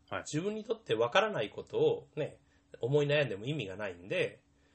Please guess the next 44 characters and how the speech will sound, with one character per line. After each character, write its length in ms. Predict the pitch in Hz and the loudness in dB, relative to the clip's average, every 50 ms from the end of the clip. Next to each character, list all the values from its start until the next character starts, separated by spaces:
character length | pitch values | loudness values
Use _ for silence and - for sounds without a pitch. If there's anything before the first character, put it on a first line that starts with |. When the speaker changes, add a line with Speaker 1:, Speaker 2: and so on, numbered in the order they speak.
| _ _ _ - | _ _ _ -6
Speaker 2:
今 320 | 170 196 196 151 107 92 104 | -4 0 0 0 0 0 -2
目 100 | 110 127 | -2 -2
の 100 | 143 147 | 0 0
前 180 | 151 151 139 110 | 0 0 0 0
に 80 | 101 | 0
あ 100 | 104 110 | -2 -2
る 100 | 110 95 | -4 -4
も 120 | 92 98 117 | -6 -6 -4
の 120 | 175 220 | 0 0
を 120 | 147 104 | 0 0
も 140 | 104 135 127 | 0 -2 -4
う 20 | - | -4
精 240 | - - 147 147 151 | 2 4 6 6 6
一 140 | 165 180 - | 4 0 -4
杯 240 | - - 101 95 - | -4 -2 -2 -2 0
楽 180 | 117 117 127 | -2 -2 -2
し 140 | 127 - 135 | -2 -4 -4
み 60 | 131 131 | -2 -2
な 100 | 139 123 | 0 -2
が 120 | 107 95 | 0 0
ら 300 | 101 143 143 - - - - _ _ | 0 0 0 0 -2 -8 -18 _ _
学 240 | - 113 117 127 127 | -4 -2 0 0 -2
ん 80 | 135 131 | -2 0
ど 80 | 139 | -2
い 60 | 135 135 | -2 -2
た 140 | - 120 | -2 -2
方 180 | 113 165 160 117 | 2 4 4 4
が 300 | - 120 131 135 - - _ - | 4 2 -2 -4 -6 -10 _ -6
い 160 | 156 147 117 | -6 -4 -2
い 40 | 101 | 0
よ 220 | 110 143 - - - _ _ - | 0 0 0 -2 -6 _ _ -10
と 60 | 147 | -8
し 160 | - - - | -8 -6 -6
か 60 | 101 | -6
言 160 | 104 110 120 | -4 0 0
え 40 | 117 | 0
な 120 | 120 127 101 | 2 0 -2
い 60 | 95 | -2
ん 40 | 90 | -6
で 80 | 87 | -14
す 120 | - - 120 | -12 -10 -10
よ。 80 | - - | -10 -8
Speaker 1:
う 40 | 107 | -8
ん。 300 | 104 101 104 98 87 | -10 -8 -8 -10 -12